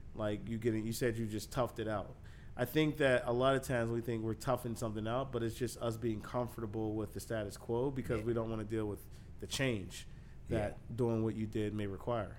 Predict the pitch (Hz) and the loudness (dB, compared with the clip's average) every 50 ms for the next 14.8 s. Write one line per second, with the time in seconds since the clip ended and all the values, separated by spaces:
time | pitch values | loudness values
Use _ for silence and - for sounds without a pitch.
0 | - - - 85 85 82 - - 76 76 73 69 82 78 73 71 - - - - | -12 -6 -2 -2 -2 -2 -2 -6 -8 -6 -6 -4 -4 -6 -6 -6 -8 -12 -12 -12
1 | - - - - - - - - - - - - - - - 92 85 78 - - | -14 -14 -14 -14 -16 -16 -16 -16 -16 -14 -14 -12 -10 -6 -4 -4 -4 -4 -4 -6
2 | 80 67 78 78 76 73 73 73 78 85 85 80 - - - - - 82 78 73 | -6 -6 -4 -4 -4 -4 -4 -2 -2 0 -2 -2 -4 -6 -10 -8 -6 -4 -4 -4
3 | 73 73 71 67 - - - - 73 76 76 76 85 87 85 71 80 80 78 78 | -4 -4 -6 -8 -10 -12 -12 -10 -8 -6 -4 -2 0 0 0 -2 -4 -4 -4 -4
4 | 78 76 - - - 95 87 78 - 78 78 78 80 80 78 76 78 - - - | -6 -6 -8 -6 -4 -4 -4 -2 -4 -4 -4 -2 -2 -2 -4 -4 -6 -8 -8 -4
5 | - 123 127 123 117 110 107 104 - - - - - - - - - - - - | -2 0 0 0 0 -2 -4 -6 -8 -10 -12 -12 -12 -12 -12 -12 -14 -14 -14 -14
6 | - - - - - - - - - - 80 80 87 - - - - - - - | -14 -14 -14 -14 -14 -14 -14 -10 -6 -6 -4 -4 -6 -6 -10 -12 -14 -14 -14 -10
7 | - 71 69 71 71 120 131 123 117 110 104 101 80 78 78 82 82 80 - - | -8 -6 -4 -2 0 0 2 2 2 2 0 0 -2 -2 -4 -4 -6 -8 -12 -10
8 | - 76 82 82 85 80 78 78 78 80 80 80 78 - - - - - - - | -8 -6 -4 -4 -2 -2 -2 -4 -4 -4 -4 -4 -6 -6 -10 -12 -14 -14 -12 -8
9 | 76 73 69 - - - - - - - - - - - - - - - - - | -8 -6 -8 -8 -10 -12 -12 -12 -12 -12 -12 -12 -12 -12 -12 -12 -12 -12 -12 -12
10 | - - - - - - 76 73 69 67 - - - - - - - - - - | -12 -12 -14 -16 -12 -8 -6 -4 -4 -4 -6 -8 -12 -14 -14 -16 -16 -16 -14 -14
11 | - - - 76 76 73 - 85 76 71 64 - - 76 78 73 - - 76 69 | -12 -12 -8 -8 -8 -6 -6 -4 -4 -4 -6 -8 -8 -8 -8 -8 -6 -8 -8 -8
12 | 65 - - - - 87 85 80 - - - 82 78 76 73 69 - - - 71 | -8 -10 -12 -6 -2 0 0 0 -2 -4 -8 -8 -6 -6 -6 -6 -8 -8 -8 -8
13 | 71 - 71 67 67 - - - - - - - - - - - - - - - | -6 -6 -6 -8 -8 -8 -10 -12 -12 -12 -12 -14 -14 -14 -14 -14 -14 -14 -14 -12
14 | - 71 67 - - 67 73 73 67 65 65 - - 71 69 67 | -10 -8 -8 -8 -6 -6 -4 -4 -4 -4 -6 -8 -8 -8 -6 -6